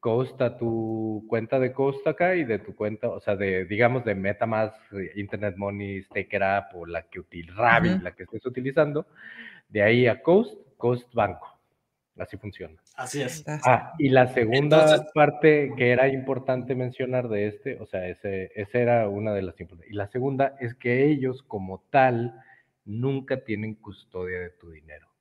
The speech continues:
Speaker 1: Eso siempre
Speaker 2: Ah,
Speaker 1: lo
Speaker 2: eso
Speaker 1: han
Speaker 2: es
Speaker 1: estado
Speaker 2: importante.
Speaker 1: manejando.
Speaker 2: Eso es importante.
Speaker 1: No, a
Speaker 3: Sí, porque la
Speaker 1: diferencia
Speaker 3: cuenta bancaria está a tu nombre.
Speaker 1: Ajá, a
Speaker 2: ¿Tienes que estar
Speaker 1: diferencia
Speaker 2: en
Speaker 1: de un
Speaker 2: Estados Unidos
Speaker 1: exchange.
Speaker 2: para tener esto
Speaker 1: No,
Speaker 2: o puede
Speaker 1: no,
Speaker 2: ser de
Speaker 1: no,
Speaker 2: cualquier
Speaker 1: no,
Speaker 2: país?
Speaker 1: no, no.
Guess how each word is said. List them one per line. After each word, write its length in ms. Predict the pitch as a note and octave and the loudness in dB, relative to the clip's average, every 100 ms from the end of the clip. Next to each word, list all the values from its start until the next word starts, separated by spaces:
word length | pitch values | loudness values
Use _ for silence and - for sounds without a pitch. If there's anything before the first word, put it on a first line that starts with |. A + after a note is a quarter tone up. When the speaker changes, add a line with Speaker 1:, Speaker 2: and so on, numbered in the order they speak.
| _ | _
Speaker 1:
Eso 360 | F2+ F#2 - F#2 | -10 -10 -12 -6
siempre 180 | G#3 | 2
Speaker 2:
Ah, 160 | G3+ G3 | 6 8
Speaker 1:
lo 60 | F#3 | 6
Speaker 2:
eso 240 | F#3 A3 | 4 2
Speaker 1:
han 80 | G3 | 0
Speaker 2:
es 40 | |
Speaker 1:
estado 80 | G3 | 0
Speaker 2:
importante. 640 | F3+ E3 - F3 D#3+ D#3 | 2 2 4 2 2 -2
Speaker 1:
manejando. 240 | D3+ D3 _ | -4 -6 _
Speaker 2:
Eso 160 | F3+ F3+ | -6 -4
es 80 | F3+ | -2
importante. 380 | E3 E3 D#3+ C3+ | 0 0 2 4
Speaker 1:
No, 60 | |
a 40 | C3 | 4
Speaker 3:
Sí, 60 | |
porque 320 | - B2 B2+ | 6 6 8
la 100 | D3+ | 8
Speaker 1:
diferencia 120 | C#3 C3 | 10 8
Speaker 3:
cuenta 360 | - F#3+ E3 | 8 8 8
bancaria 340 | C#3+ - D#3+ E3+ | 8 6 6 6
está 220 | - - | 4 -2
a 20 | |
tu 120 | E3 D#3+ | 0 2
nombre. 460 | F3+ E3+ D3 C#3+ - - - - | 2 2 0 -2 -16 -20 -12 -4
Speaker 1:
Ajá, 300 | G2 A2+ - | 0 0 0
a 140 | A2+ G#2+ | 0 0
Speaker 2:
¿Tienes 180 | A2+ G#2 | 0 6
que 380 | D4 G4 - | 6 8 8
estar 260 | D3 A3 D#4 | 8 8 8
Speaker 1:
diferencia 0 | |
Speaker 2:
en 60 | D4 | 8
Speaker 1:
de 40 | |
un 40 | C4 | 8
Speaker 2:
Estados 320 | D4 D4+ D4+ | 8 6 4
Unidos 200 | C#4 D#4 | 2 4
Speaker 1:
exchange. 140 | D3 | 6
Speaker 2:
para 180 | G#3+ C4 | 6 6
tener 240 | B3 B3+ C4+ | 4 6 6
esto 140 | D#4+ | 6
Speaker 1:
No, 140 | A#2 A#2+ | 4 8
Speaker 2:
o 240 | A#3 C3+ | 8 8
puede 180 | B3+ B3 | 8 8
Speaker 1:
no, 60 | - | 6
Speaker 2:
ser 160 | - | 4
de 80 | A#3+ | 2
Speaker 1:
no, 80 | A#3+ | 2
Speaker 2:
cualquier 260 | G#3+ A3 | 2 4
Speaker 1:
no, 80 | A#2+ | 4
Speaker 2:
país? 200 | G3 F3+ | 6 6
Speaker 1:
no, 80 | C#3 | 4
no. 220 | C#3+ C#3 | 2 -2